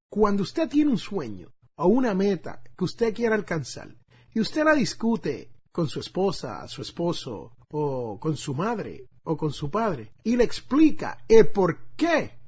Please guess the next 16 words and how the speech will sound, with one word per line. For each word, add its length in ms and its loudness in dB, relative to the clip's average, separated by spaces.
usted 400 2
desea 460 0
llegar 640 -2
a 100 -2
lograr 500 2
esa 300 0
meta, 500 -4
se 280 4
hace 320 4
más 260 4
fácil 540 -2
para 320 0
todos 640 -2
planificar 960 2
cómo 320 2
hacer 440 0